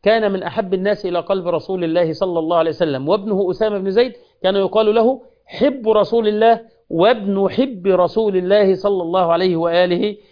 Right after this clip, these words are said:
وصحبه وسلم. كان يحب حباً شديداً، لدرجة أنه لما أنجب أسامة، وكان أحدهما أبيض والآخر أسود، وكان عبداً أسامة بن، أسامة بن، آه، زيد بن حارثة،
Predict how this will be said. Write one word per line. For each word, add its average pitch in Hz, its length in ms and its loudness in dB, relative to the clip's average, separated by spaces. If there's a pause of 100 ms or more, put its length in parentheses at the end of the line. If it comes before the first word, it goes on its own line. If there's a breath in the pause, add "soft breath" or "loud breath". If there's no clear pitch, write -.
(160 soft breath)
وصحبه 190 520 0
وسلم. 185 420 -2
كان 151 180 -6
يحب 185 360 -4
حباً 196 260 -4
شديداً، 214 440 -4 (400 soft breath)
لدرجة 202 500 0
أنه 180 220 0
لما 175 260 -2
أنجب 185 280 -2
أسامة، 208 300 -2
وكان 190 180 -2
أحدهما 185 460 -2
أبيض 190 240 -2
والآخر 170 460 -2
أسود، 196 340 -2
وكان 156 220 -6
عبداً 196 420 0 (340 soft breath)
أسامة 196 200 2
بن، 170 140 -2
أسامة 160 560 0
بن، 156 200 -4
آه، 143 1000 -8
زيد 185 260 -2
بن 175 140 -4
حارثة، 208 380 0